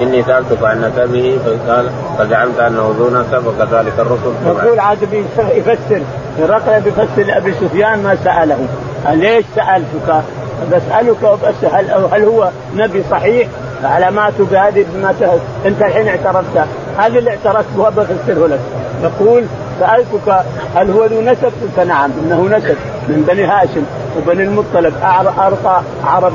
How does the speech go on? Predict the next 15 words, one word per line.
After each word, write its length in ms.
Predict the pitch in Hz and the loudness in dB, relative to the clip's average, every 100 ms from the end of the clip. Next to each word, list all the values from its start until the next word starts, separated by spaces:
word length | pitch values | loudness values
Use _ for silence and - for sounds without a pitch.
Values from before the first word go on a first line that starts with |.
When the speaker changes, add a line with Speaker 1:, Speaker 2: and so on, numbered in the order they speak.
| 131 | 0
Speaker 2:
قريش". 240 | 165 151 131 - | 2 0 -2 -6
نعم. 380 | 135 123 - 98 | -6 -6 -4 -4
Speaker 1:
"وكذلك 440 | 113 120 135 131 123 | -2 0 2 2 2
الرسل 340 | 123 131 131 117 | 0 0 0 0
تبعث 300 | 123 117 131 | 0 2 2
في 280 | 127 117 120 | 0 0 0
نسب 300 | 110 113 107 | 0 0 0
قومها". 160 | 220 208 | 0 2
Speaker 2:
"وكذلك 340 | 196 226 247 240 | 2 2 2 2
الرسل 340 | 220 220 208 170 | 0 0 -2 -2
تبعث 260 | 202 202 214 | 0 0 2
في 300 | 208 202 185 | 2 2 0
أشراف 280 | - 220 220 185 175 | 2 2 0 0 0
قومها". 400 | 165 147 127 131 127 | 2 0 -2 -4 -4
نعم. 180 | 127 | -4